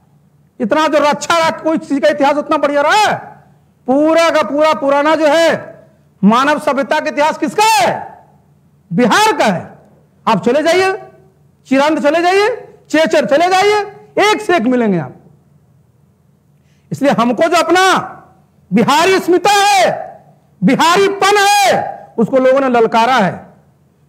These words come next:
चुनौती लेना है साथियों। और जब चुनाव आ रहा है, उसमें नीतीश बाबू को इतनी ताकत देनी है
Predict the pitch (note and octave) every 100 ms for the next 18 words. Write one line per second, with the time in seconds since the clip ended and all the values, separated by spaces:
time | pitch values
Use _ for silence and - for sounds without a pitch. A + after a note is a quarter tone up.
0 | _ C#4+ D#4 E4+ F4 F#4+ F#4 F4+ F#4 F#4
1 | F#4 E4+ - - - C4 C4+ D4 G4 G#4+
2 | E4 - - - _ - A3 A3+ A#3+ -
3 | A#3 B3 D4 E4 D#4 D#4 D#4 E4+ F4 G4
4 | G4 E4+ - - - - _ _ B3 A3+
5 | C#4 C4 C#4 F#4 G4 D#4+ E4+ F4 D#4 E4
6 | E4 F#4 F#4 F4+ F4 F#4 F4+ F#4 F#4+ G4
7 | G4+ F4+